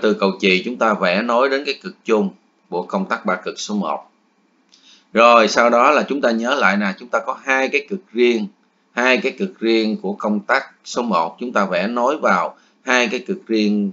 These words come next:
của công tắc số hai. Cái cực chung của công tắc số hai chúng ta vẽ nối vào, vào đèn. Rồi sau đó thì từ dây nguội chúng ta lại vẽ nối vào, vẽ cái dây nguội nó nối vào đèn nữa là xong cái mạch sơ đồ nguyên lý.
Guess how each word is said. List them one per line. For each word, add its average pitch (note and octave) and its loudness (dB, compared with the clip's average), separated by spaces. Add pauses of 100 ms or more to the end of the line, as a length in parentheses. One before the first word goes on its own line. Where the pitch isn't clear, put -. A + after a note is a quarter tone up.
(140)
của E2+ -8
công F#2+ -6
tắc G2+ -8
số A2 -6
hai. F2+ -6 (720)
Cái C#3+ 0
cực G#2 -6
chung C3+ 4
của B2+ -2
công A2 -2
tắc C3 -2
số C#3 -2
hai A2+ 0
chúng A#2 -8
ta G2+ 2
vẽ F2 -4
nối A2+ -6
vào, F#2 -4 (180)
vào E2 -6
đèn. E2 -4 (680)
Rồi F2+ 2
sau G#2+ 2
đó A2 2
thì A2+ -2
từ G2 2
dây F#2+ 0
nguội F#2 -2
chúng A2+ -6
ta G2 2
lại F2+ -2
vẽ E2+ -6
nối A2+ -6
vào, F2 -2
vẽ F2 -4
cái B2+ -8
dây A2 -4
nguội F2+ -8
nó A2 -6
nối G#2+ -6
vào F#2 -10
đèn E2+ -10 (500)
nữa E2 -4
là D#2+ -4
xong F#2 -2
cái G2 -6
mạch D#2+ -4 (440)
sơ - -4
đồ D#2 -4
nguyên E2 -12
lý. F2+ -6